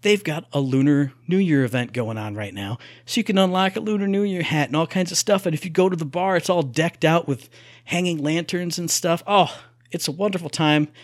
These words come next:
and I kid you not, Eric, it was a beautiful moment. I was browsing on Instagram today, and we all know how all your internet traffic, it's all tracked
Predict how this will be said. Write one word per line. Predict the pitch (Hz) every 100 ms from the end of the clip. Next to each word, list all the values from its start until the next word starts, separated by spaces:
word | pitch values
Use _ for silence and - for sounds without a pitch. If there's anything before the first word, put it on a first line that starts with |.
| - - _ _ _ - -
and | 143
I | 135
kid | - 190
you | 185
not, | 175 156 92
Eric, | 90 - - _ _ _ _ _ _
it | 139
was | 135
a | 113
beautiful | 156 196 208
moment. | 180 110 87 - _ _ _ _ _ _ _ -
I | -
was | 120
browsing | 135 143 156 165
on | 160
Instagram | 156 - 127 120 101
today, | 95 90 92 - -
and | 120 104
we | 151
all | 208 220
know | 165 120 113 -
how | 131
all | - 185 226 240
your | 226 226
internet | 202 190 180 -
traffic, | 175 165 160 - -
it's | 123
all | 175 196 214
tracked | 202 175 175 170 -